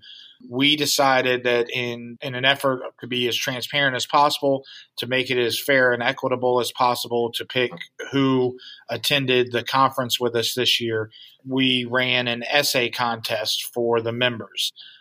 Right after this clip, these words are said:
The only requirements were that they be, have completed their probationary phase with us, um, and that they had ten days to write, um, roughly a thousand word essay on what Courthouse Rescue Squad means to them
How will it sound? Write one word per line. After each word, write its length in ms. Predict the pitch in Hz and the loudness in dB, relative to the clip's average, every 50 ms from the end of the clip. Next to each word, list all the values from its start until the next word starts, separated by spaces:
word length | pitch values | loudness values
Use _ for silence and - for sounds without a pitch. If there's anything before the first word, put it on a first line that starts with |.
| _ - | _ -6
The 120 | 120 120 | -2 0
only 180 | 127 135 135 131 | 2 2 2 2
requirements 680 | 123 120 113 - 143 143 143 143 139 139 135 127 - | 0 -2 -2 2 4 4 6 6 4 2 0 -2 0
were 280 | 135 131 131 123 123 120 | 2 2 4 4 4 2
that 180 | 120 113 113 | 0 -2 -2
they 240 | - 120 120 120 120 | 0 0 0 0 0
be, 500 | 117 123 120 120 120 117 117 117 117 120 - | 0 0 0 2 2 2 0 0 -2 -4 -4
have 240 | - 131 127 117 - | 0 0 0 0 0
completed 540 | - - 120 - - 147 147 143 143 139 123 | -4 -8 -8 -2 0 0 2 2 2 2 2
their 140 | 131 123 120 | 2 0 0
probationary 760 | - 131 127 - 131 135 131 - - 131 127 127 127 123 120 | 0 -2 -4 -2 0 0 0 0 0 0 -2 -2 -2 -2 -4
phase 420 | - 135 131 127 131 131 123 - | -2 -2 0 0 0 0 -2 -2
with 180 | 127 127 120 131 | -2 -2 0 0
us, 340 | 127 127 123 - - - - - - - - - _ _ - | 0 0 0 0 -2 -4 -6 -12 -18 -18 -20 -20 _ _ -4
um, 280 | 120 117 113 110 110 | -2 -2 -2 -2 -4
and 200 | 113 113 120 117 | -6 -8 -6 -2
that 300 | 120 120 120 117 120 120 | 0 0 0 0 -2 -2
they 420 | 123 120 117 117 117 113 113 110 - _ _ _ _ _ _ _ _ - | -2 0 0 0 0 -2 -4 -6 -10 _ _ _ _ _ _ _ _ -6
had 380 | - 127 123 120 117 113 - | -2 -2 0 -2 -2 -4 -4
ten 240 | - 151 143 135 135 | 0 0 0 2 2
days 360 | 127 127 127 127 123 117 - | 2 2 4 4 4 2 0
to 120 | - 127 113 | -2 -2 -2
write, 540 | 107 117 120 120 120 120 120 - - - - - - - - - _ _ _ _ - | 2 2 4 4 4 2 -2 -4 -8 -12 -12 -12 -18 -20 -20 -20 _ _ _ _ -6
um, 360 | 117 117 113 110 110 117 117 | -4 -4 -4 -4 -4 0 2
roughly 400 | 127 135 131 131 139 135 127 123 | 4 4 4 2 0 0 2 2
a 80 | 117 117 | 0 2
thousand 460 | - 131 123 123 123 107 120 117 117 | 2 2 4 4 4 2 0 -2 0
word 260 | 117 117 113 113 110 | 0 2 2 2 2
essay 640 | 120 131 131 - - 139 127 123 123 123 123 120 117 - - - _ _ _ - | 2 2 0 0 0 2 2 2 2 2 0 -2 -4 -8 -18 -20 _ _ _ -6
on 560 | 117 117 117 117 117 113 113 113 110 110 110 | -4 -2 0 0 0 0 -2 -4 -6 -8 -4
what 300 | 110 123 131 127 - - - _ - | 0 2 2 2 2 -2 -10 _ -4
Courthouse 500 | - 139 135 123 131 131 123 - - 135 | 0 2 2 4 4 2 2 2 0 0
Rescue 340 | 127 123 - - - 123 | 0 0 -2 -4 -6 -4
Squad 500 | 117 - - 131 123 120 120 120 113 110 | -4 -2 0 2 4 4 4 4 2 0
means 380 | 120 127 131 131 127 127 - - | -4 -2 -2 -2 -2 -4 -4 -4
to 140 | - - 117 | -4 -4 -4
them 480 | 113 113 123 131 139 151 165 180 185 | -2 0 0 2 2 2 2 0 -4